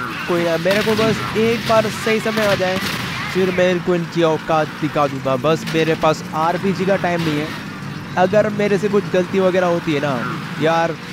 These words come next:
मर जाऊंगा। मतलब, समझ लो गाइस, मैं नहीं चाहता कि यार मैं सब कुछ खो दूँ और भाई मर जाऊँ, but कोई ना, कोई ना। एक सेकंड, यहाँ पे मैं एक सेकंड थोड़ा सा कुछ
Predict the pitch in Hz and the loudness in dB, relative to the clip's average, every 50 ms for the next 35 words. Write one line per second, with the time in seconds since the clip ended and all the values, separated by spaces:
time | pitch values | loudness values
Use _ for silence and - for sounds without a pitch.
0 | - - 139 131 120 156 160 165 165 160 156 143 135 135 131 139 143 151 156 - | -8 -6 -4 -4 0 0 2 0 2 2 2 0 0 0 0 0 0 0 -2 -2
1 | 160 160 170 165 160 156 160 156 - 165 156 156 156 143 147 143 147 147 151 151 | 0 0 2 2 2 0 -2 -2 -2 -2 0 0 0 0 0 -2 0 0 0 0
2 | 147 143 - 151 165 165 170 170 170 165 160 170 165 147 175 170 170 170 160 170 | -2 -2 0 0 0 0 0 0 0 0 0 0 -2 0 0 0 0 0 0 0
3 | 175 - 175 170 - - 180 175 - - - - - - 160 165 160 156 160 160 | 0 0 0 -4 -2 -2 -2 0 0 -2 -6 -6 -2 0 0 0 2 0 0 -2
4 | 160 - - - - - - - - - 185 190 196 196 190 175 190 196 196 202 | -2 -4 -8 -8 -10 -10 -10 -10 -4 0 2 4 4 4 4 4 2 4 4 2
5 | 202 190 180 180 180 175 156 147 143 131 120 117 - - - - - - - - | 2 2 2 2 2 2 2 2 0 0 0 -2 -6 -8 -8 -8 -8 -8 -8 -8
6 | - 135 131 139 143 143 135 - - - 143 139 135 139 135 135 135 131 135 139 | -6 -2 0 2 2 2 0 -2 -2 -2 0 0 2 0 0 0 0 -2 -2 -2
7 | 143 143 139 - 143 139 143 139 135 135 135 147 139 143 143 143 143 139 - 143 | -2 -2 -2 -4 -2 -2 -2 0 0 -2 -2 -2 -2 0 0 0 0 -2 -2 -4
8 | 135 143 143 117 110 143 143 139 147 139 147 139 | -4 -4 -4 -4 -2 -2 -2 -2 -2 -2 -4 -4